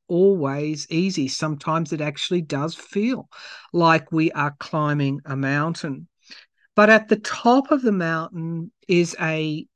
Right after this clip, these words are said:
uh, beautiful golden crown.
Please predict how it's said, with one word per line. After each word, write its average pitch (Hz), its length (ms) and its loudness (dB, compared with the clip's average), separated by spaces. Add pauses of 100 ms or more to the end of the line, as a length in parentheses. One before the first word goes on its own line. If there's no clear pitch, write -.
uh, 147 300 -6
beautiful 214 680 2
golden 160 680 -2
crown. 151 760 -6